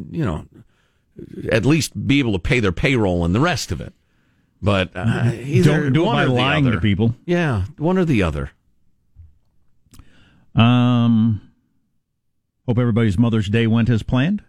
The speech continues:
Speaker 2: however you wanted it to go.
Speaker 1: Yeah.
Speaker 2: I had a good,
Speaker 1: Yeah.
Speaker 2: I ended up and down with mine. In that I talked to my mom last night, and, uh, she has got a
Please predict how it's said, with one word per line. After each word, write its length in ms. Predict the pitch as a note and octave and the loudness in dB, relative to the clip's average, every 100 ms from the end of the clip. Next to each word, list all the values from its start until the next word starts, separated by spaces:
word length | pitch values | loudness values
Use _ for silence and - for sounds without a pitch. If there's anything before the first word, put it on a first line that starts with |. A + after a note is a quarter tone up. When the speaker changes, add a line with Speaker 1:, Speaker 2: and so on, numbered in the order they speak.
| - | -4
Speaker 2:
however 240 | F2+ F2+ | 0 2
you 120 | F2 F2 | 2 2
wanted 280 | F2+ E2+ | 2 0
it 40 | D#2+ | -2
to 80 | E2+ | 0
go. 220 | A#2 F#3 _ - - _ _ _ _ _ _ _ _ _ _ | 0 -2 _ -20 -20 _ _ _ _ _ _ _ _ _ _
Speaker 1:
Yeah. 640 | F#2+ F#2+ G2+ G2+ F#2+ F2+ E2+ E3 | -4 -2 0 0 0 -2 -2 2
Speaker 2:
I 80 | |
had 100 | D#3+ | 2
a 40 | C#3 | 2
good, 180 | C#3+ D#3+ | 0 0
Speaker 1:
Yeah. 60 | |
Speaker 2:
I 100 | D3+ | 0
ended 200 | D3 C3 | 2 2
up 160 | B2 A#2+ | 0 0
and 100 | G#2+ | 0
down 200 | G#2 G2 | 2 2
with 120 | F2+ | 2
mine. 280 | F#2 A2+ D#3+ _ _ _ _ _ _ _ _ _ _ _ _ _ _ _ | 2 0 -2 _ _ _ _ _ _ _ _ _ _ _ _ _ _ _
In 140 | - F2+ | 0 2
that 160 | F#2 | 2
I 60 | F#2+ | 0
talked 260 | A#2 G2+ - | -2 -4 0
to 80 | |
my 240 | G#2 C#3 D#3 | 0 2 0
mom 320 | B2 G2 F#2 | 0 0 0
last 300 | F2 E2 - | 0 0 0
night, 260 | F2 G#2 - | 0 0 -2
and, 340 | G2+ F#2 F#2 | 0 2 2
uh, 220 | F2+ F#2 | 2 0
she 320 | F2+ - B2 | -2 0 0
has 180 | G#2 G2 | 2 0
got 300 | G#2+ A2 G#2+ | 0 -2 -2
a 320 | B2+ B2+ B2+ | 0 0 0